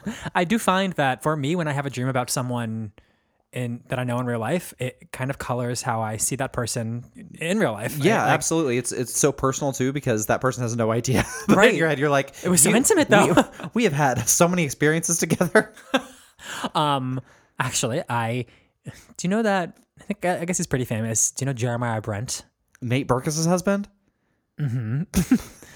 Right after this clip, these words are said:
Speaker 2: Yeah, obviously I know who Jeremiah Brent is.
Speaker 1: Not obviously. I, I only know him from Instagram.
Speaker 2: They're, like, the number one gay power couple.
Speaker 1: Show me that list of the power couples, because I will argue that Neil Patrick Harris and David Burtka are up there. I would say Ellen DeGeneres and Portia de
Speaker 2: Are probably,
Speaker 1: Rossi.
Speaker 2: like, the number one.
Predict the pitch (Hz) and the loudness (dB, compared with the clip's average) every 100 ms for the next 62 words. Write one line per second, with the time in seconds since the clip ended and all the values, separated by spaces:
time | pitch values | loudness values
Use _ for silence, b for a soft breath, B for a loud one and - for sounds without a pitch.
0 | B B 147 175 104 - 143 143 139 127 | B B 0 2 2 2 2 2 0 0
1 | 123 127 123 120 120 110 92 104 101 92 | 2 0 0 0 0 -2 0 -2 -2 -4
2 | 98 147 196 123 160 - 131 151 127 151 | -4 -4 -4 0 0 0 0 0 0 -2
3 | 123 120 117 117 120 - 117 113 120 151 | -2 -2 -4 -4 -6 -4 -2 -2 0 0
4 | 170 185 - 123 123 123 143 156 131 - | 2 -2 -4 -12 -10 -6 -4 -6 -8 -16
5 | 98 117 123 127 139 143 123 104 131 131 | -16 -6 0 0 2 0 2 0 0 -2
6 | 117 107 120 131 120 139 113 101 92 85 | -2 0 2 2 2 2 2 -2 -2 -4
7 | - - 190 175 156 147 131 - 139 117 | -4 -2 2 2 0 0 -2 -2 -2 -2
8 | 113 123 120 139 120 - 120 120 - 135 | -2 -2 2 2 2 -2 -2 -2 -2 -2
9 | 131 127 135 135 123 127 120 135 135 135 | 0 0 -2 -4 -2 -2 -2 -2 -4 -4
10 | 127 - 135 131 127 120 113 107 165 180 | -6 -4 -2 -2 -2 -2 -4 -4 -2 0
11 | 196 180 180 - 170 165 - B 120 120 | 0 2 0 2 2 2 0 B -4 -2
12 | - 127 - 156 147 139 127 139 127 127 | 0 -2 -2 -4 -2 -2 -2 -2 0 -2
13 | 135 127 151 131 - 120 120 110 101 185 | -2 -2 -2 0 -2 -2 -2 0 2 2
14 | 190 104 107 92 87 87 90 92 95 | 0 -2 -4 -2 -2 -2 -2 -4 -6